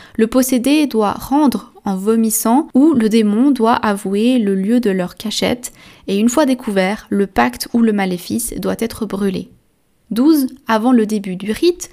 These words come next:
l'exorciste se confesse et si possible célèbre la messe. Il sera revêtu d'un surplis et d'une étole violette dont l'extrémité entoure le cou du possédé. Treize, le malade, s'il y a danger pour l'exorciste,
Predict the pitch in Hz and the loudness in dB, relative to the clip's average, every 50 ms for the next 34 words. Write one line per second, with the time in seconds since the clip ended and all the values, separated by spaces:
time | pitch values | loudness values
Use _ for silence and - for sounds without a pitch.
0 | - - - - 233 240 277 262 269 262 277 277 269 - - 320 339 - - - | -20 -20 -4 0 2 4 4 4 4 2 0 0 -2 -2 -2 -2 -2 -2 -6 -4
1 | - - 240 240 - 254 254 254 233 226 269 320 - - - 247 220 - - 349 | -4 -4 -2 0 0 0 0 0 0 0 0 0 -2 -2 -2 -4 -2 -2 -4 -4
2 | - 269 254 247 - - 254 277 262 - - 247 - - 247 240 269 269 240 233 | -2 -2 -2 -2 -2 -4 -2 -2 -2 -4 -6 -4 -4 -2 0 0 0 2 0 0
3 | 220 208 196 185 185 - - - - - _ _ _ - 226 214 - - 233 226 | 0 -2 -2 -4 -6 -8 -10 -12 -12 -14 _ _ _ -4 -4 -2 -2 -2 -2 0
4 | 214 196 196 - 247 247 233 254 247 247 - 254 240 240 - 190 190 - - 247 | -2 -2 0 0 0 2 2 0 0 0 0 -2 -2 -2 -2 -4 -6 -4 -6 -6
5 | 240 - - - 247 285 330 320 - - - - 220 196 202 208 214 214 214 - | -6 -4 0 2 2 2 2 0 -4 -6 -2 -2 -2 0 -2 -2 -2 -2 -2 -2
6 | 220 196 190 180 175 196 233 262 254 196 190 233 240 - - - - 202 196 196 | -2 -2 -2 -4 -2 0 2 2 2 2 0 -2 -4 -8 -12 -8 -6 -4 -4 -2
7 | 220 240 - - - 294 277 254 240 240 - 226 220 233 - - 247 254 247 247 | -2 -4 -4 -2 0 2 4 4 2 2 0 -2 -2 -2 -2 -2 -2 -2 -2 -2
8 | - 233 240 233 208 202 - - - 220 214 202 190 - 196 196 - 202 196 - | -4 -4 -4 -4 -4 -4 -6 -6 -6 -6 -4 -6 -6 -6 -6 -4 -4 -4 -6 -6
9 | - - - _ _ _ _ _ _ _ _ _ _ - - - 254 269 294 269 | -8 -10 -12 _ _ _ _ _ _ _ _ _ _ -10 -4 -2 0 0 0 0
10 | 262 - - _ - 214 208 196 208 226 233 233 226 233 254 262 247 - - - | -2 -6 -10 _ -4 -2 0 0 2 2 2 2 2 2 2 0 -2 -6 -10 -12
11 | - - - 208 202 196 185 185 190 196 214 214 220 220 220 - 190 185 185 - | -10 -8 -8 -6 -4 -6 -6 -6 -6 -6 -4 -4 -4 -4 -4 -6 -6 -6 -6 -8
12 | - 202 - - - 277 285 277 - - | -8 -10 -8 -4 -4 -4 -4 -4 -8 -14